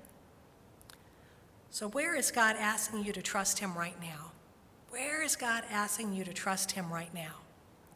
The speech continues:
You have to decide, is it worth the risk? Is it worth the risk? Let us pray. Father God, we come before you.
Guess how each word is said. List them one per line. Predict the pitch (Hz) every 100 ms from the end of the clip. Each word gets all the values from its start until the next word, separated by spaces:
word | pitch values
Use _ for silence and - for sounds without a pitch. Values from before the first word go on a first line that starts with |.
| - - - -
You | 220
have | 196 214 -
to | 214
decide, | 208 - 233 190 - - - - - - - - - -
is | 196
it | 202
worth | 185 170
the | 175
risk? | 180 196 185 - - - - - - - - - -
Is | 190
it | 185
worth | 180 165
the | 180
risk? | 165 151 147 - - - - - - -
Let | 175
us | 170 -
pray. | - 160 165 - - - - - - - - - - - - - - - - - - - - - - - - - - - - -
Father | 220 214
God, | 208 202
we | 226 220
come | - 220 214
before | 190 - 180 170
you. | 170 165